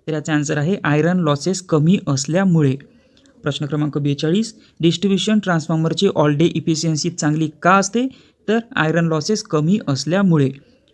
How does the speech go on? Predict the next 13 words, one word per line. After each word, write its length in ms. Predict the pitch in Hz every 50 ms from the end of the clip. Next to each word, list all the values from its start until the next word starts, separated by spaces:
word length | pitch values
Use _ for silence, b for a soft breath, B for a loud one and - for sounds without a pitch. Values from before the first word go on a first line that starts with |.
| _ _ -
प्रश्न 260 | 160 147 - 156 151
क्रमांक 360 | 143 156 151 151 151 143 139 156
त्रेचाळीस, 640 | 147 - 151 147 147 - 170 170 196 208 - - - _ _ _ _ _ _ _ -
ट्रान्सफॉर्मरची 680 | 190 196 202 190 190 214 202 202 202 190 196 - 220 - -
ओसी 260 | - 214 220 220 - 226 226 -
टेस्ट 280 | 180 143 123 - - -
म्हणजे 200 | 156 151 143 165 160
ओपन 240 | 165 147 135 175 180
सर्किट 380 | 170 196 180 170 185 185 185 196
टेस्ट 260 | 208 220 214 - - b b b b b
आणि 340 | - 170 190 220 247 240 247 - - - _ _ _ _ _ _ _ _ _ _
एससी 300 | - 208 220 - - 233
टेस्ट 360 | 226 - 202 160 131 - -